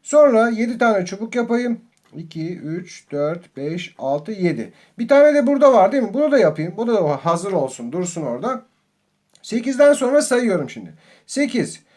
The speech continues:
dokuz, on, on bir, on iki, on üç, on dört, on beş. Şimdi on beşi aklımda tutuyorum. Bir tane daha koyuyorum. Yani bir vardı. On altı oldu.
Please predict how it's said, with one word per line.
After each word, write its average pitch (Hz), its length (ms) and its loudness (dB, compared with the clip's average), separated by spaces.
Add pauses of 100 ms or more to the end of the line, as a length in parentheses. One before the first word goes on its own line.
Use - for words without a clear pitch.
(340)
dokuz, 254 460 -2
on, 214 440 2
on 233 340 0
bir, 190 160 0
on 214 240 0
iki, 226 260 -4
on 226 240 0
üç, 165 280 -2
on 220 260 0
dört, 294 220 4
on 226 260 4
beş. - 460 -12
Şimdi 285 380 -2
on 277 360 2
beşi 233 240 -2
aklımda 254 560 0
tutuyorum. 302 580 0 (420)
Bir 302 120 -4
tane 254 260 4
daha 196 260 0
koyuyorum. 285 560 0 (520)
Yani 165 260 -2
bir 240 140 0
vardı. 214 460 4
On 294 180 4
altı 180 380 2
oldu. 90 180 -20